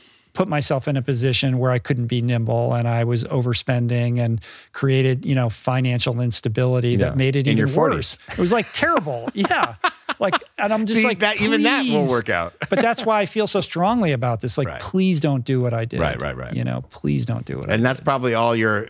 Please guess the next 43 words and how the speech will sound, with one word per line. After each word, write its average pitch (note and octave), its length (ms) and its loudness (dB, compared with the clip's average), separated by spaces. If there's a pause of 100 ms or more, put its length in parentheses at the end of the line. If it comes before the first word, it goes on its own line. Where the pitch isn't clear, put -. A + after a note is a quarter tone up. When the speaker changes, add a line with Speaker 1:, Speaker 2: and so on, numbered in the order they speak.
Speaker 2:
your, F#2+ 440 2 (360)
uh, F#2 240 0
the F#2 160 -2
older F#2 260 0
generation F2+ 540 -2
is E2+ 80 -4
trying E2+ 220 -2
to D#2 60 -8
tell F2 220 -2
you D#2+ 140 -2
is, D#2 240 -8 (400)
is F2+ 120 -2
please G#2+ 400 0
Speaker 1:
Well, - 120 4
Speaker 2:
don't A3+ 160 2
Speaker 1:
that's, - 40 0 (120)
Speaker 2:
fuck - 80 0
up B2 80 0
Speaker 1:
that's - 200 0
Speaker 2:
like - 40 2
we E3 60 4
Speaker 1:
accept- - 400 -2
Speaker 2:
fucked - 240 0
up. G#3 100 -4 (220)
<laughs> - 120 -2
Speaker 1:
But A#3 260 0
at G3 100 -6
the A3 80 2
same G#3+ 300 0
time, G3+ 420 0
the D#3+ 100 0
fear A3 340 2
would F3 160 2
be D#3 160 2
like, D3+ 320 0
"Oh, E3 160 2
go D3 220 2
to D3+ 60 2
law C#3 180 2
school. C3 280 -2
It's B2+ 100 -4
secure." B2 520 0
Speaker 2:
Right. - 240 0